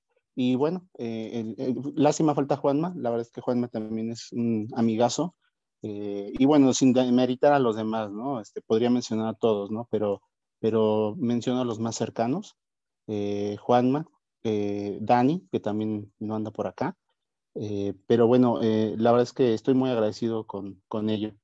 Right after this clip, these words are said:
Y bueno, eh, en retrospectiva, creo que ha sido un año de muchísimo aprendizaje, un año, eh, complicado por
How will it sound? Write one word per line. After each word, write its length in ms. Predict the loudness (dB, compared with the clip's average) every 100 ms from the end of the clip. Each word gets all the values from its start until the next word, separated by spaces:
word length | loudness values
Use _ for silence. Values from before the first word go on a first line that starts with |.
| _ _ _ 0
Y 100 | 2
bueno, 380 | 4 4 2 -2
eh, 320 | -4 -4 -4
en 100 | -4
retrospectiva, 720 | -4 -6 -8 -6 -2 -2 -2
creo 180 | -4 -6
que 100 | -6
ha 40 |
sido 420 | -6 -8 -6 -6
un 120 | -4 -4
año 420 | -2 -4 -6 -10 _ _ _ -10
de 220 | -4 -2
muchísimo 400 | -2 -4 -4 -4
aprendizaje, 680 | -4 -6 -6 -6 -6 -6 -10 -12 _ _ -8
un 200 | -4 -2
año, 520 | -2 -4 -4 -6 -8 _ _ _ _ _ _ _ -8
eh, 320 | -4 -4 -2
complicado 640 | -2 -2 -2 0 0 -4 -12 -18 _ _
por 360 | -4 -4 -4